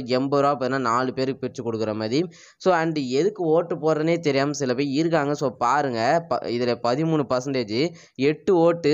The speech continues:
சஜஷன் பண்ணுங்கன்னு சொல்லி ஒரு ஓட்டு கொடுத்துருந்தேன். So, அவங்க சஜஷன் பண்றதை விட்டு எதுவுமே கமெண்ட்ஸ் பண்ணல. So, அது வேற ஏதோ கமெண்ட், அவங்க கேட்டதுக்கு ரெண்டு ரிப்ளை பண்ணிருக்கேன். So, அவங்க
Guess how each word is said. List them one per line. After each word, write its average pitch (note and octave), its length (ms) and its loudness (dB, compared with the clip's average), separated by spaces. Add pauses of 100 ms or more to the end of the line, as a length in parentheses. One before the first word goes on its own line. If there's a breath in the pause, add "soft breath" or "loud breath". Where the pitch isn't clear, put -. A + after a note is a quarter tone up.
சஜஷன் D#3+ 480 0
பண்ணுங்கன்னு C#3 420 -2
சொல்லி C#3+ 200 -4 (240)
ஒரு A#2 200 -2
ஓட்டு C3 240 -2
கொடுத்துருந்தேன். A2 640 -4 (240 loud breath)
So, F#3 160 2
அவங்க E3+ 340 2
சஜஷன் F3 460 0
பண்றதை C#3+ 320 0
விட்டு C3 320 0 (220)
எதுவுமே D3+ 340 2
கமெண்ட்ஸ் E3 440 -2
பண்ணல. C3 260 -2
So, G#2 160 -6
அது G#2 200 0
வேற A2+ 260 0
ஏதோ C#3 180 0
கமெண்ட், C3+ 220 0 (300)
அவங்க A#2+ 280 0
கேட்டதுக்கு C3 500 -2
ரெண்டு A2 300 -2
ரிப்ளை A#2 260 -2
பண்ணிருக்கேன். G#2 460 -4 (340 loud breath)
So, F#3+ 220 0
அவங்க E3+ 260 2